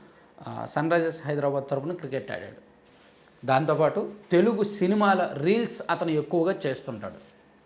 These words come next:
కాబట్టి అతనికి ఇక్కడ తెలుగులో కొంతమంది ఫ్యాన్స్ తయారయ్యారు.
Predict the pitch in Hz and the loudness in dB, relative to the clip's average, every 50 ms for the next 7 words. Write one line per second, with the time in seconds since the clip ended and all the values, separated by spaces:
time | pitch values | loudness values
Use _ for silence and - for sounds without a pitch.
0 | _ _ - - _ - - _ - 156 180 190 214 - 196 165 - 143 131 127 | _ _ -20 -20 _ -20 -14 _ 4 4 4 4 4 2 2 2 2 0 -4 -4
1 | - 247 247 180 170 - 170 147 143 - 170 180 202 208 220 220 214 214 175 160 | -6 -4 -2 -2 0 0 0 0 0 0 0 2 2 2 2 0 4 4 4 4
2 | 151 156 160 160 160 156 165 160 151 160 160 160 - - - - - 139 127 127 | 4 0 0 0 -2 0 0 0 0 0 -2 -4 -8 -16 -10 -4 -2 0 0 0
3 | 120 110 107 110 - | -2 -4 -6 -10 -14